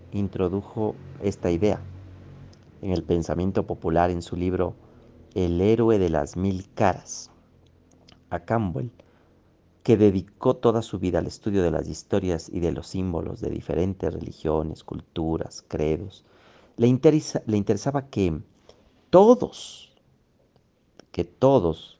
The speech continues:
ellos tienen algo en común. Señaló que hay una cantidad importante de temas universales, y en especial la historia del héroe que viaja a lo desconocido y regresa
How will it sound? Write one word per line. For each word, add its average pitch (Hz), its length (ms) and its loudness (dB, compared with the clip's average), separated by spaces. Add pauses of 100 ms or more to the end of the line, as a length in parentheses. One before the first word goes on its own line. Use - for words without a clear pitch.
ellos 95 360 -4
tienen 85 320 -4 (640)
algo 92 240 2
en 82 100 -4
común. 78 320 -8 (640)
Señaló 101 520 0
que 104 160 0
hay 98 220 0 (320)
una 98 480 -2 (240)
cantidad 98 380 2
importante 87 640 -4
de 80 100 -2
temas 85 340 -4
universales, 78 880 -6 (800)
y 98 120 -2
en 92 60 0
especial 95 680 -2 (560)
la 82 220 -2
historia 98 720 0
del 76 240 -2
héroe - 420 -2 (160)
que 90 140 -4
viaja 92 640 -4
a 82 100 -4
lo 76 140 -2
desconocido - 880 -8 (340)
y 101 120 2
regresa 104 760 -2